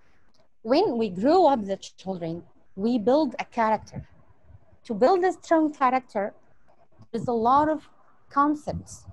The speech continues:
should be considered. One of these, uh, uh, one of these concepts is achieving your goal. Challenge yourself.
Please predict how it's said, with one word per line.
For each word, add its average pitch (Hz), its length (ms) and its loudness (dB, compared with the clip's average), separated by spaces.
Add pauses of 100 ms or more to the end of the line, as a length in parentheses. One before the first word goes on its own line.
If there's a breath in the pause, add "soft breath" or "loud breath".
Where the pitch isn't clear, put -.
(1000)
should 254 300 -6
be 247 260 -2 (1400)
considered. 214 540 -2 (1040)
One 302 200 0
of 359 160 0
these, 302 280 -2 (120)
uh, 214 140 -2 (220)
uh, 175 120 -2
one 277 260 2
of 311 200 -4
these 233 180 -8
concepts 294 500 -4 (460 soft breath)
is - 220 -18
achieving 269 580 -2
your 190 100 -2
goal. 156 380 -4 (1120)
Challenge 302 540 0
yourself. 208 480 -8